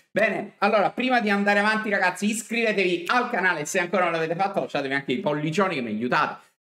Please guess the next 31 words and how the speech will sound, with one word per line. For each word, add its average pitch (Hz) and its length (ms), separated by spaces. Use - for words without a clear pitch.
con 185 460
il, 175 300
eh, 139 420
video, 214 380
ma 160 140
vi 180 100
do 170 160
subito 247 600
la 160 200
news 151 360
negativa, 117 640
cioè 135 220
quella 151 360
che 139 200
è - 20
la 127 120
news 135 440
peggiore 160 580
secondo 139 340
me 151 100
in 123 100
questo 135 320
caso, 156 320
vabbè 107 380
è 123 140
un 117 260
dato - 320
in 90 60
realtà, 92 280
non 101 160
è 107 140